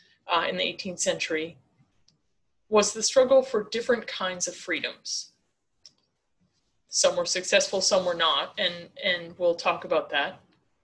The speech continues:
But you'll see what I mean when you explore today's portal. What has struck me in our research of the eighteenth century is the fact that at least sixteen wars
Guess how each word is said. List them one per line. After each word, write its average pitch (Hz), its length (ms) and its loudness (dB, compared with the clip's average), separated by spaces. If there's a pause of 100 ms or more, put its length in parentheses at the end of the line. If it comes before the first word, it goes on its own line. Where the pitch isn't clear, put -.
(1080)
But 240 120 6
you'll 269 120 4
see 302 160 4
what 285 100 4
I 247 60 6
mean 196 260 -2
when 180 120 -8
you 185 120 -2
explore 185 880 4 (160)
today's 180 400 -2
portal. - 440 4 (1500)
What 220 120 4
has 208 140 4
struck - 280 2
me 190 300 -2
in 202 80 0
our 190 160 6
research 190 460 2
of 180 80 0
the 180 80 -2
eighteenth 180 380 -6
century 240 600 0
is 185 200 -4
the 202 100 0
fact 226 480 0
that 180 160 6
at 175 180 2
least - 720 -4
sixteen 208 640 -2
wars - 800 0